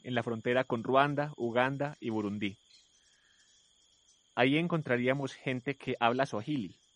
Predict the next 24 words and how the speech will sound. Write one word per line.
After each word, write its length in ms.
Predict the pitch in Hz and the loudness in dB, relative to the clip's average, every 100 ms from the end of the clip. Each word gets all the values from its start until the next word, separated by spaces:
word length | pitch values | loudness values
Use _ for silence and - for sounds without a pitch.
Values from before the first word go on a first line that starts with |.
| _ | _
y 80 | - | -2
algunas 360 | 123 120 147 - | 0 0 -4 0
personas 420 | 127 127 135 123 | -2 0 -2 0
de 160 | 110 | 0
etnias 240 | 117 131 139 | 2 0 -2
nilóticas, 720 | 113 117 135 113 - 139 - | 0 0 0 -2 -12 -20 -18
sobre 300 | - 127 117 | -4 -2 -2
todo 240 | 120 120 127 | -2 -2 -2
junto 240 | 135 117 | -4 -2
a 40 | |
Uganda. 460 | 107 110 113 95 92 _ _ _ _ _ _ _ _ _ _ _ _ - | -2 2 0 0 -14 _ _ _ _ _ _ _ _ _ _ _ _ -6
Entre 440 | 131 131 135 143 | -4 0 0 2
ellos 380 | 156 175 175 - - | 0 -4 -8 -14 -2
también 320 | 120 120 123 | -2 2 2
hay 140 | 139 | 2
tutsis 640 | - 214 214 - 98 - - _ _ _ _ _ _ _ - | -2 -4 -4 -6 -12 -12 -18 _ _ _ _ _ _ _ -2
y 60 | |
hay 120 | 117 113 | 0 0
hutus, 540 | - 175 - 90 - - _ _ _ _ | 4 2 2 -12 -12 -18 _ _ _ _
como 220 | 127 120 | -4 -2
en 80 | 113 | -2
los 100 | 113 | -2
países 340 | 120 113 135 | 0 0 -2
vecinos. 600 | 113 107 120 107 - - | -4 -6 -8 -10 -16 -20